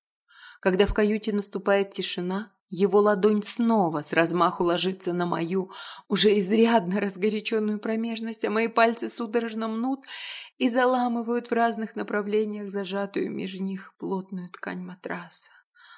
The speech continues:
Словно это помогает мне утихомирить боль.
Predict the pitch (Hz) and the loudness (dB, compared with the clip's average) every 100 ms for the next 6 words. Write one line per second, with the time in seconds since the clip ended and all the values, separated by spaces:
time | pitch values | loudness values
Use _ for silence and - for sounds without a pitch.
0 | - _ - - - 196 165 180 170 175 | -20 _ -10 -2 0 2 0 -2 -4 -2
1 | 196 190 196 185 196 175 180 - 180 180 | 0 2 2 4 2 2 -2 -8 -10 -8
2 | 180 190 _ - 202 208 190 196 180 170 | -12 -16 _ -8 -6 -2 -2 -2 -4 -6
3 | 175 170 170 | -10 -12 -12